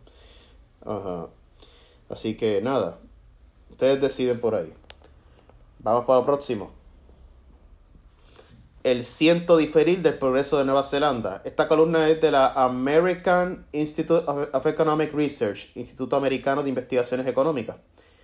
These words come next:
Lo escribió Jeffrey Tucker, donde hace una crítica al milagro de Nueva Zelanda, criticando el cierre más estricto del mundo. Yo compartí los otros días en Facebook, este, digamos, la tesis, pa-, antes de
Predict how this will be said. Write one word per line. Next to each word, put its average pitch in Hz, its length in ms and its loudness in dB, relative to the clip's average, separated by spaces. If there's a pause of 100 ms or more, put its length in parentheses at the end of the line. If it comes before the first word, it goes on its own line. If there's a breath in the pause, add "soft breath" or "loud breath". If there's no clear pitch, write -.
(280 soft breath)
Lo 127 100 0
escribió 135 340 0
Jeffrey 151 320 0
Tucker, 151 480 0 (120)
donde 127 260 -2
hace 156 140 -2
una 156 120 0
crítica 156 340 0
al 160 80 4
milagro 135 360 2
de 143 80 -2
Nueva 139 180 0
Zelanda, 139 460 -2
criticando 120 460 -4
el 131 40 -4
cierre 131 360 -2
más 123 360 -6
estricto 135 460 -2
del 120 100 2
mundo. 110 440 -6
Yo 120 120 -4
compartí 170 380 2
los 165 100 4
otros 160 260 0
días 156 200 0
en 147 100 -4
Facebook, 147 560 -2 (840 soft breath)
este, 104 1400 -2 (340)
digamos, 151 360 2
la 131 180 4
tesis, 101 420 -2
pa-, 90 720 -10 (140)
antes 113 260 -8
de 127 220 -4